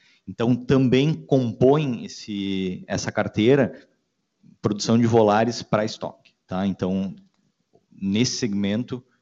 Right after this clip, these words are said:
de Volares, a gente estaria até o final do ano. Urbanos, mais ou menos até o final de novembro,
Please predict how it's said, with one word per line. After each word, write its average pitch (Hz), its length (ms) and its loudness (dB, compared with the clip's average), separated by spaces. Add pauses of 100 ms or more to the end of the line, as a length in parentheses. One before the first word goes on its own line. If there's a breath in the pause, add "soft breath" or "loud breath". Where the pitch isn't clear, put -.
(100)
de 95 100 -10
Volares, 95 480 -4
a - 20 -16
gente 98 140 -10
estaria 98 280 -6
até 98 120 -8
o 92 40 -4
final 92 220 -10
do 98 200 -4
ano. - 180 -10 (340 soft breath)
Urbanos, 110 460 -2 (180)
mais 104 300 -2
ou 107 60 -2
menos 101 200 0
até 104 160 -4
o 101 40 0
final 101 260 -6
de 98 120 -8
novembro, 131 520 -2